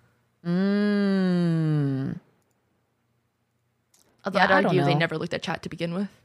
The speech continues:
Speaker 1: Yeah, I don't think they
Speaker 2: <laughs>
Speaker 1: ever. Yeah, I'm not gonna, I'm not gonna say it's a bad thing because I think, like, there are people who do never look at chat.
Speaker 2: Yeah.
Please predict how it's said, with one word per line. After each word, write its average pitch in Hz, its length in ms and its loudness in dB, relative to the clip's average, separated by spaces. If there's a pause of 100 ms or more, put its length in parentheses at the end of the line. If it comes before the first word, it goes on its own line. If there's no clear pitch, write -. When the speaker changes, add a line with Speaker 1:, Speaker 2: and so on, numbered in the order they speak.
(480)
Speaker 1:
Yeah, 165 320 0
I 262 100 -2
don't 494 220 -6
think 339 240 0
they 214 200 0
Speaker 2:
<laughs> - 40 -4
Speaker 1:
ever. 170 400 0 (1700)
Yeah, 180 320 -2
I'm 302 140 2
not 508 140 0
gonna, 440 340 4 (300)
I'm 277 60 4
not 523 180 2
gonna 466 140 2
say 240 160 0
it's 262 100 0
a 226 60 2
bad 165 320 0
thing 277 240 -2
because 233 260 2
I 185 120 4
think, 226 340 -4
like, 175 280 0
there 160 140 -2
are 156 140 2
people 156 320 -2
who 156 100 0
do 135 200 -2
never 135 240 -2
look 156 160 0
at 165 100 -2
chat. 180 260 0
Speaker 2:
Yeah. - 100 -2